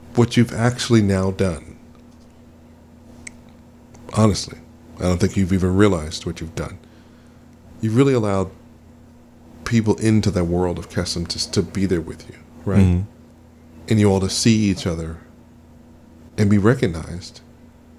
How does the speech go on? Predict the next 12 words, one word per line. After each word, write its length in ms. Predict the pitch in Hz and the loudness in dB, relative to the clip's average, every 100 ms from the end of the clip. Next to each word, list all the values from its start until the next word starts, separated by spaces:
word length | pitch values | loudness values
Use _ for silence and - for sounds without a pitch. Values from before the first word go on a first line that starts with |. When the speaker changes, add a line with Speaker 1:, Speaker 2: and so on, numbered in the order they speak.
| - - - | -20 -14 -6
Speaker 1:
because, 640 | 113 - 104 98 92 - - - - - - - - - | -4 2 2 4 0 -6 -12 -20 -20 -20 -20 -20 -20 -4
yeah, 240 | 147 151 139 | 2 4 2
you 180 | 139 | 0
got, 180 | 139 - - - | -2 -2 -2 0
was 180 | 120 113 | 2 2
it 60 | 110 | 2
one 160 | 107 | 2
of 40 | 104 | 2
the 20 | 101 | 2
loud 220 | 104 110 | 2 0
screaming 300 | - 117 107 | 0 2 2
colors? 480 | 107 120 127 139 - | 2 0 0 -6 -14